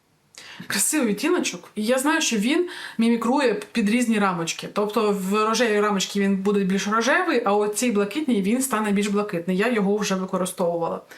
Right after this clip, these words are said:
Подивіться, який красивий. Дуже красивий. Рожево-блакитний відтіночок.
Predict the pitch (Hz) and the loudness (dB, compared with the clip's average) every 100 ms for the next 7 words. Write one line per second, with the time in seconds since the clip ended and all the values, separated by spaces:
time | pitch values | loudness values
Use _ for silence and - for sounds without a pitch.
0 | - 208 202 202 190 - 190 180 190 185 | -8 -2 0 0 0 -2 -6 -6 -10 -6
1 | - - 175 170 185 _ _ _ _ 196 | -6 -6 -8 -12 -20 _ _ _ _ -8
2 | 185 202 185 202 175 175 - 185 185 180 | -2 -2 -2 -4 -4 -6 -6 -6 -8 -10
3 | 202 190 190 - 240 285 233 190 190 - | -6 -4 -2 0 0 0 0 -2 -2 -2
4 | 240 220 185 180 220 208 185 - | 0 0 0 -2 -2 0 0 -4